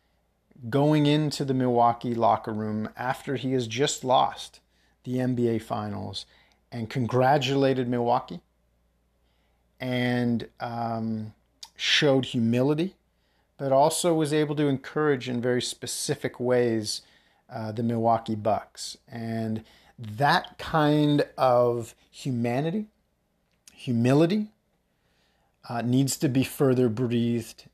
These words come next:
into the league by coaches and by players. And I, I can't help to go back to Giannis for just a second and say that Giannis's humility,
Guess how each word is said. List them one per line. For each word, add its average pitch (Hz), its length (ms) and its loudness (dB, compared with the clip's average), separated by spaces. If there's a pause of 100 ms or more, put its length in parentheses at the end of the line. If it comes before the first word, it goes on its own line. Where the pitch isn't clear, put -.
into 120 360 -4
the 107 100 -2
league 98 480 -6
by 90 140 -10
coaches 156 800 -6 (520)
and 127 220 -2
by 117 140 4
players. 104 680 -8 (800)
And 127 420 -2
I, 135 240 2 (100)
I 156 120 2
can't 180 480 2
help - 500 0 (180)
to 131 100 -10
go 127 160 0
back 123 300 2
to 123 80 -4
Giannis 117 480 -2
for 113 160 -12
just 104 240 -8
a 107 40 -8
second 104 580 -4 (520)
and 120 200 -4
say 117 640 0 (280)
that 117 400 -4 (680)
Giannis's 139 640 2
humility, - 560 -12